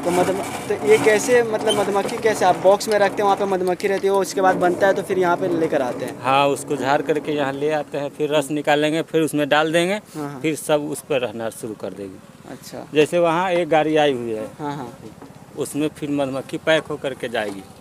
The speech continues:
Speaker 2: यहाँ से।
Speaker 1: अच्छा, पैक होकर। तो मधुमक्खी बेचते भी हैं क्या
Speaker 2: हाँ,
Speaker 1: आप?
Speaker 2: बेचते भी हैं।
Speaker 1: अच्छा, तो
Speaker 2: बेचने
Speaker 1: मधु-
Speaker 2: ही के लिए वो गाड़ी खड़ी है।
Speaker 1: हाँ, मधुमक्खी भी बेचते हैं और
Speaker 2: निकाल
Speaker 1: रस भी
Speaker 2: पंखा,
Speaker 1: निकाल
Speaker 2: निकाल।
Speaker 1: के, या अगर लोकल कोई खरीदा यहाँ पे आसपास के तो वो भी बेचते हैं आप लोकल में?
Speaker 2: हाँ, हाँ।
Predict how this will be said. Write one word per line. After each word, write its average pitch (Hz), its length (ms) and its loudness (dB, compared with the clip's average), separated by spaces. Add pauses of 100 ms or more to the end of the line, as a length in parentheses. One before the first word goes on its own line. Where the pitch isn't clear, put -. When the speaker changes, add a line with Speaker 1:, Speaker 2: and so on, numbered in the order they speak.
(140)
Speaker 2:
यहाँ 107 140 -10
से। 101 160 -14
Speaker 1:
अच्छा, - 520 -12
पैक 139 140 -6
होकर। 139 220 -10
तो 147 120 -6
मधुमक्खी 165 500 -2
बेचते 175 360 0
भी 202 100 -4
हैं 160 120 -2
क्या 139 100 0
Speaker 2:
हाँ, 156 80 4
Speaker 1:
आप? 143 60 -4
Speaker 2:
बेचते 160 380 2
भी 117 160 -6
हैं। 101 300 -14
Speaker 1:
अच्छा, 131 260 -14
तो 120 60 -12
Speaker 2:
बेचने 143 200 4
Speaker 1:
मधु- 160 120 0
Speaker 2:
ही 175 140 2
के 175 100 -4
लिए 160 180 0
वो 156 60 2
गाड़ी 135 220 0
खड़ी 123 260 -6
है। 95 100 -10
Speaker 1:
हाँ, - 420 -18
मधुमक्खी 143 420 -6
भी 196 100 -2
बेचते 185 320 -4
हैं 190 60 2
और 185 100 4
Speaker 2:
निकाल 165 140 4
Speaker 1:
रस 156 100 0
भी - 60 -2
Speaker 2:
पंखा, 120 120 0
Speaker 1:
निकाल 165 160 2
Speaker 2:
निकाल। 123 160 0
Speaker 1:
के, 175 60 2
या 175 80 2
अगर 175 160 2
लोकल 175 300 2
कोई 196 160 0
खरीदा 175 340 -2
यहाँ 160 220 4
पे 156 100 -2
आसपास 147 460 2
के 143 120 -8
तो 151 120 -4
वो 160 60 0
भी 185 120 -2
बेचते 180 300 -2
हैं 165 60 2
आप 147 100 -4
लोकल 131 280 -6
में? 117 200 -12
Speaker 2:
हाँ, 190 180 2
हाँ। 123 140 -6